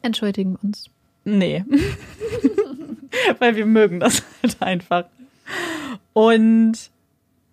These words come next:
Speaker 2: jetzt haben wir aber nichts mehr zu sagen, oder?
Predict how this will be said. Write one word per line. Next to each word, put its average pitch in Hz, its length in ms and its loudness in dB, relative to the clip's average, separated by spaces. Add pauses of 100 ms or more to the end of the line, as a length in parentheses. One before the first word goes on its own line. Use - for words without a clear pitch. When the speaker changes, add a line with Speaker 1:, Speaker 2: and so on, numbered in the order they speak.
(240)
Speaker 2:
jetzt 185 600 -2 (1500)
haben 180 140 2
wir 175 80 4
aber 165 240 2
nichts 170 220 -4
mehr 175 100 -2
zu 170 100 -6
sagen, 156 300 -2
oder? 185 300 0